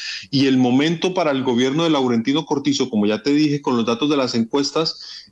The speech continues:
es, es, es un, es un momento de, de, de, de, de baja opinión pública dentro de la ciudadanía. Ellos comienzan en, en, en marzo de este año a hacer consultas sobre el con-,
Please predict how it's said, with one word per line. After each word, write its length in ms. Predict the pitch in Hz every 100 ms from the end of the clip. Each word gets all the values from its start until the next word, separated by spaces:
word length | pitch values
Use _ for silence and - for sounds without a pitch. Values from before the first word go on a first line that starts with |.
| -
es, 260 | 120 113
es, 180 | - 113
es 160 | 131 123
un, 140 | 139
es 120 | 127
un 80 | 139
momento 520 | 147 143 143 139 147
de, 200 | 143 127
de, 200 | - 110
de, 220 | - 107 -
de, 300 | 107 104 -
de 120 | 110
baja 240 | 113 120 151
opinión 340 | 151 123 117
pública 600 | 143 139 139 139 131 - - _ _ _ _
dentro 300 | 113 107 117
de 60 | 104
la 120 | 101
ciudadanía. 500 | - 110 151 180 95 - - - -
Ellos 260 | 127 175
comienzan 640 | - 151 143 170 185 196 185
en, 180 | 143
en, 220 | - 117 113
en 120 | 113
marzo 480 | 113 123 151 - 175
de 60 |
este 180 | 165 160
año 160 | 160 160
a 40 |
hacer 240 | 156 151 147
consultas 680 | 151 139 175 180 180 175
sobre 240 | 165 131 120
el 80 |
con-, 200 | 117 107